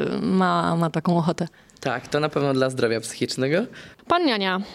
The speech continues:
Speaker 1: Damian Maciejewski był dzisiaj gościem zebrania rodziców. Bardzo dziękuję.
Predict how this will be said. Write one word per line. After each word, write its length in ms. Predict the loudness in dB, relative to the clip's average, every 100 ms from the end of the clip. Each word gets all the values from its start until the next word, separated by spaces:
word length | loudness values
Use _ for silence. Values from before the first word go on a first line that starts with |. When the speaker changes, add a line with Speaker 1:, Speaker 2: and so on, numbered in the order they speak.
| -2
Speaker 1:
Damian 520 | 0 2 2 2 2 2
Maciejewski 560 | 2 2 0 0 0
był 120 | 2
dzisiaj 240 | 2 2 2
gościem 420 | 2 2 2 2 2
zebrania 680 | 2 2 2 2 2 2 2
rodziców. 540 | 2 0 0 0 0
Bardzo 380 | 0 2 2 2
dziękuję. 460 | 2 2 4 2